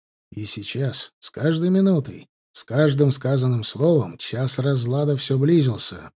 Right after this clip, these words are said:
«Никаких переговоров с неверными», — решительно заявил Тарьялай. «Им больше нет доверия. Самым верным способом будет приказать расчетам разбомбить мечеть в пух и прах».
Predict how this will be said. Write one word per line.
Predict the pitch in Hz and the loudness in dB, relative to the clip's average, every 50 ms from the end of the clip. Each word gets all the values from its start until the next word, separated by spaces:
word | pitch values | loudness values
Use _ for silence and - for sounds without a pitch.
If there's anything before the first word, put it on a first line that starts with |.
| _ _ _ _ _ _ _ _ | _ _ _ _ _ _ _ _
«Никаких | - 87 110 151 170 175 170 175 170 170 185 202 202 185 - - | -20 -10 -4 -2 -2 0 0 -2 -4 -2 0 2 2 2 2 2
переговоров | - 165 175 175 165 175 175 175 175 165 156 156 147 135 | 0 0 0 0 0 0 0 2 2 4 6 6 6 4
с | - - | 2 0
неверными», — | 139 147 147 151 156 151 147 147 147 143 143 143 143 135 - - _ _ _ _ _ | 2 2 4 6 6 6 6 6 4 4 4 2 2 0 -2 -6 _ _ _ _ _
решительно | - 107 107 101 101 - - 131 131 135 143 139 139 139 135 | -12 -10 -10 -10 -10 -6 -4 -4 -2 -2 0 0 0 0 0
заявил | 127 131 131 127 120 120 123 120 | 2 2 2 2 2 0 0 -2
Тарьялай. | 120 - 123 120 127 127 123 120 113 104 98 92 - _ _ _ _ _ _ _ _ _ _ | -2 -2 -2 0 0 0 0 0 -2 -4 -8 -12 -16 _ _ _ _ _ _ _ _ _ _
«Им | - 120 143 160 160 160 | -6 -4 -2 -2 -2 -2
больше | 165 170 170 156 - - 170 185 | 0 0 0 0 0 0 2 2
нет | 208 214 196 170 143 | 4 4 2 2 4
доверия. | 143 143 143 143 143 139 143 139 139 135 131 - - _ _ _ _ _ _ _ _ | 4 4 6 6 6 6 4 4 2 0 -2 -4 -8 _ _ _ _ _ _ _ _
Самым | - - - - 101 110 127 139 156 165 165 160 | -16 -14 -12 -10 -8 -4 -4 -2 0 0 0 2
верным | 170 180 185 180 180 180 185 175 165 | 2 4 4 4 4 4 4 4 2
способом | 139 - - - 156 160 - - 156 165 170 165 151 | 0 0 0 0 0 2 2 2 2 2 2 4 4
будет | 156 160 160 160 147 151 | 4 4 2 0 0 2
приказать | 156 151 147 156 143 139 147 160 160 151 156 | 2 2 2 2 2 2 2 2 0 0 2
расчетам | 143 147 143 135 - - - 160 165 160 165 160 156 139 | 2 2 2 2 0 -2 -2 0 0 2 2 2 2 2
разбомбить | 127 123 143 156 151 147 131 143 160 160 151 151 175 185 180 - | 2 2 2 2 2 2 0 0 2 2 2 2 2 2 2 0
мечеть | 160 160 131 - 139 143 139 135 | 0 0 2 2 2 2 2 0
в | - | -2
пух | - 131 127 - | -2 -2 -2 -2
и | 127 117 | -4 -6
прах». | 127 120 117 104 - - - - - | -4 -6 -6 -6 -8 -12 -16 -16 -18